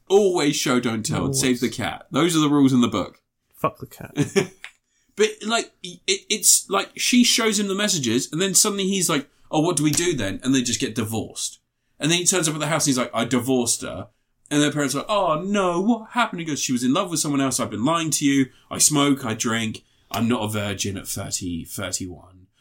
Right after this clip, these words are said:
Speaker 1: Sorry, Mum and Dad." And it's like, "Okay, fine, whatever." You know, it's like, "Hey,
Speaker 2: Oh,
Speaker 1: I'm
Speaker 2: that's
Speaker 1: an
Speaker 2: okay,
Speaker 1: elephant.
Speaker 2: and he gets
Speaker 1: I'm
Speaker 2: to
Speaker 1: in
Speaker 2: stay
Speaker 1: the
Speaker 2: in the
Speaker 1: room."
Speaker 2: family.
Speaker 1: Well, no, so by him revealing those secrets about himself and his family accepting them,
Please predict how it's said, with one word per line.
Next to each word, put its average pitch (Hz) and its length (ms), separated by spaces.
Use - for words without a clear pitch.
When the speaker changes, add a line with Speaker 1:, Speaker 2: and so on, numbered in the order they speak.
Speaker 1:
Sorry, 95 440
Mum 90 220
and 90 140
Dad." - 320
And 120 80
it's 127 100
like, 151 240
"Okay, 131 380
fine, 131 380
whatever." 135 580
You 120 140
know, 101 180
it's 120 160
like, 180 300
"Hey, 165 400
Speaker 2:
Oh, 147 80
Speaker 1:
I'm 135 60
Speaker 2:
that's 147 180
Speaker 1:
an 147 140
Speaker 2:
okay, 151 140
Speaker 1:
elephant. 113 160
Speaker 2:
and 107 80
he 120 120
gets 120 160
Speaker 1:
I'm 131 80
Speaker 2:
to 135 60
Speaker 1:
in 131 60
Speaker 2:
stay 127 100
Speaker 1:
the 113 60
Speaker 2:
in 113 40
the 117 60
Speaker 1:
room." 92 100
Speaker 2:
family. 113 580
Speaker 1:
Well, 226 160
no, 247 240
so 208 320
by 220 180
him 240 320
revealing 170 540
those 135 200
secrets 170 380
about 101 220
himself 101 380
and 127 80
his 117 100
family 151 320
accepting 143 400
them, 101 180